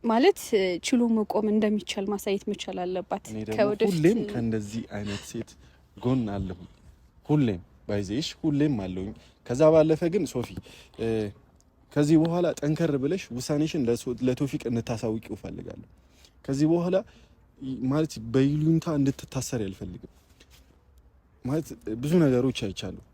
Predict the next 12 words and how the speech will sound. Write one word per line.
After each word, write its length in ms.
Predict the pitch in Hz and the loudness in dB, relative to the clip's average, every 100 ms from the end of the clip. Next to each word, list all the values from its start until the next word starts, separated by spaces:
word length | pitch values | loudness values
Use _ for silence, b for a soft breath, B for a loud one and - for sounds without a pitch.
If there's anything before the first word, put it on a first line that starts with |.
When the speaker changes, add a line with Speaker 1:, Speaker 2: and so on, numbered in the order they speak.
| - - 101 | -20 -14 -8
Speaker 2:
ለአንቺ 240 | 110 131 127 - | -2 -2 -2 -6
ክብር 260 | 131 120 | -2 -2
እንደሌለው፣ 480 | 110 101 98 101 113 - - _ _ _ _ _ 110 107 101 90 | -2 -4 -6 -8 -10 -14 -20 _ _ _ _ _ -6 -6 -6 -10
ፍላጎትም 580 | - 147 156 151 151 135 | -2 6 6 6 4 2
እንደሌለው 440 | 123 120 131 151 147 | 4 2 2 0 -2
በተደጋጋሚ 600 | 135 117 104 98 98 95 | 0 0 0 -2 -4 -6
አይቻሉ። 320 | 98 - 113 - - b b b b _ _ 120 117 110 104 107 | -6 -6 -6 -8 -14 b b b b _ _ -4 -2 -4 -6 -4
ሶ 80 | 170 175 - - _ | -4 -4 -8 -20 _
እኔ 160 | 123 127 165 - - _ _ _ _ _ | -2 0 0 -6 -20 _ _ _ _ _
አንዳንድ 300 | 131 135 143 135 | 0 2 2 0
ቪዲዮዎች 300 | 131 139 | 0 -2
ላይ 120 | - | -2